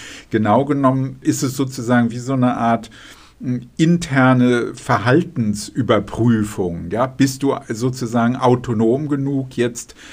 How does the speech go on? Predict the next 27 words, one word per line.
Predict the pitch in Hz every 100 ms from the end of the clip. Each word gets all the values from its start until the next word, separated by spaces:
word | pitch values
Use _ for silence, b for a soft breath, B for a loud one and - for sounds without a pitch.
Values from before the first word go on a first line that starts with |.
| B B _ _
als | - 113 -
bürgerliches | - 123 131 135 131 127 120
Subjekt, | - 98 120 120 131 - - B B B - -
also | 110 101
liberales | 90 110 104 104 113 143 127
Subjekt, | 110 - 117 117 -
die | 107
Chancen | - 117 110 123 - 117
zu | 107 117 101
nutzen, | 95 117 165 - - 98 95
die | 101
du | 95 107
sozusagen | 104 104 104 101 101 98
angeboten | 123 143 131 98 92 - 92
bekommst, | 87 110 110 147 -
ne? | 107 120
Und | 139 110 110 110 B B B
wo | -
sozusagen | 120 131 127 123 123 123
im | - 123
Ermessen | 113 107 117 139 156 139 - B B
all | 127 156
dieser | 135 127 117
Gutachter | 110 170 - 101 - - 92 90 - b b
liegt, | - 110 156 - _ -
die | 117
ja, | 127 120